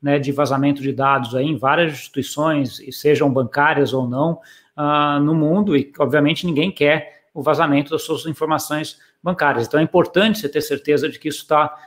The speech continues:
funcionando. Então acho que o Banco Central, junto com esses autorreguladores, vão garantir isso,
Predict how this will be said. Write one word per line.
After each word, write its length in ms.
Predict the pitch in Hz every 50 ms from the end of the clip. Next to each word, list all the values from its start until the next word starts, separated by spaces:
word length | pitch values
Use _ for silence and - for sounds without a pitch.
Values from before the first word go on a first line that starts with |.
| - _ _
funcionando. 540 | _ 160 131 - 185 165 151 147 139 127 123
Então 160 | 117 - 131
acho 100 | 127 -
que 60 | -
o 20 | 143
Banco 180 | 156 160 160
Central, 460 | - 175 156 - - 160 156 151 143
junto 240 | 113 139 175 175 -
com 80 | - 151
esses 220 | 143 - - 127
autorreguladores, 840 | 147 147 143 - 135 135 131 131 123 113 131 160 190 180 147 131 - - _ _ _ _ _ _ _
vão 220 | - 156 170 175
garantir 400 | 160 143 143 135 139 - 151 143
isso, 340 | 139 143 170 165 - -